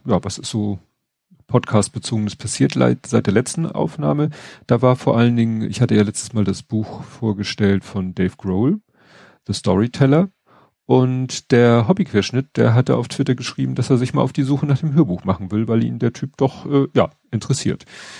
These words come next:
Ich, er hatte nicht <laughs> geschrieben, ob er da erfolgreich war bei der Suche nach dem Hörbuch. Ich hab mal geguckt, es gibt es von verschiedenen Anbietern. Kann man sich das Buch auch als Hörbuch kaufen. Ja, mehr Podcast-bezogenes gibt's seitdem nicht zu erzählen.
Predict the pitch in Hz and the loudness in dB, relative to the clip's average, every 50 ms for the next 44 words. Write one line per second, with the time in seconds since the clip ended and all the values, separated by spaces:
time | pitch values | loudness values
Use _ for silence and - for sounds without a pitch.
0 | - - - - - - - - _ _ _ _ _ _ _ - 113 107 107 104 | -18 -8 -6 -6 -6 -6 -8 -16 _ _ _ _ _ _ _ -2 2 2 2 2
1 | - 101 98 - - 104 - - - 95 - 127 135 107 - - - 85 78 82 | 2 -2 -6 -6 -6 -6 -4 -2 0 2 4 4 4 4 4 2 2 2 0 0
2 | - - 104 110 110 - 120 113 104 - 110 101 95 101 101 104 104 92 113 104 | 2 2 2 2 2 2 2 2 2 2 2 2 4 4 4 2 2 0 -2 -4
3 | 95 101 101 95 - 104 101 82 110 104 92 98 92 - 123 107 - 95 87 98 | -4 -2 -4 -4 -4 -6 -8 -6 -6 -4 -4 -4 -2 0 0 0 2 0 -2 -2
4 | 90 - - 127 - - 98 - - - 117 - 120 107 - - - - - 107 | -2 -2 -2 -2 -2 -4 -6 -8 -8 -8 -4 -2 0 -2 0 -2 -8 -10 -10 -10
5 | 95 - - 98 - - 104 90 90 87 87 - - 90 87 85 82 90 - 87 | -8 -6 -8 -6 -4 -2 -2 -2 0 -2 -2 -2 -2 -4 -4 -4 -6 -6 -4 -2
6 | 85 80 80 - - - - - - - - - _ _ - - 101 - - 92 | -2 -2 -4 -6 -12 -20 -20 -20 -20 -20 -20 -20 _ _ -4 -2 0 0 0 0
7 | 90 - 90 - - 110 - - - - 113 110 - 104 123 123 123 117 - - | 0 -2 -4 -2 0 -2 -2 0 -2 -2 -2 -2 0 0 2 2 2 0 -2 -4
8 | - - 131 131 - - - - _ - - - 104 92 - - - - - - | -2 0 0 0 0 -2 -6 -10 _ -6 0 2 2 2 2 -2 -10 -12 -10 -8
9 | - 87 - - - - - - _ _ _ _ _ _ _ _ _ _ - - | -8 -8 -8 -10 -14 -16 -20 -20 _ _ _ _ _ _ _ _ _ _ -20 -20
10 | - - - _ _ - 131 101 85 82 - _ - 104 113 131 131 - - 139 | -20 -20 -20 _ _ 0 2 2 2 -2 -6 _ 2 4 4 4 2 0 -2 -4
11 | - - 135 123 - - - 117 - - 123 110 113 110 110 107 107 - - - | -2 0 0 0 0 -2 -8 -12 -6 -4 -4 -2 -2 -2 -4 -6 -6 -10 -10 -10
12 | - 98 - - - 107 95 - 95 92 95 120 143 - - - 160 147 147 - | -10 -10 -10 -4 -2 -2 0 0 -2 -4 -2 -4 -4 -4 -2 -2 0 0 0 0
13 | - 160 160 180 208 | 0 2 2 2 0